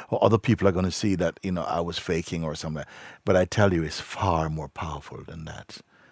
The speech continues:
By just, you know, and then you say this, the, the, the, the magical pointing, which is, um, that, you know, somehow, rather than giving energy to these things,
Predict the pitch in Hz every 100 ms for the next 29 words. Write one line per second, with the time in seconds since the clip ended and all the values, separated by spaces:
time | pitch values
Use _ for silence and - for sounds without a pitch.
0 | _ _ 92 82 80 87 80 - 90 82
1 | 85 92 135 - - - - 95 90 98
2 | 95 101 107 92 - - 104 92 80 82
3 | - - 85 82 110 90 80 90 82 -
4 | 85 82 80 101 - 82 76 - _ _
5 | - 85 80 76 67 73 - _ _ _
6 | - 82 - 85 78 78 - _ _ _
7 | - 82 78 78 - _ - 87 82 -
8 | - _ _ _ _ - 95 82 78 76
9 | - - 120 131 110 92 80 101 98 101
10 | 107 120 113 107 95 101 107 92 - 95
11 | 98 98 87 - 87 82 87 - - 104
12 | 76 90 -